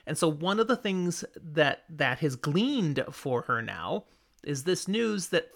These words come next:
three young men in various villages have mysteriously died of late. One by poison, two by knife, but in ways that should have been impossible.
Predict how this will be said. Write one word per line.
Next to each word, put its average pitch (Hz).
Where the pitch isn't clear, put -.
three 254
young 185
men 131
in 147
various 147
villages 139
have -
mysteriously 240
died 180
of 127
late. -
One 139
by 214
poison, 214
two -
by 320
knife, -
but 214
in 214
ways 214
that 208
should 233
have 180
been 190
impossible. 170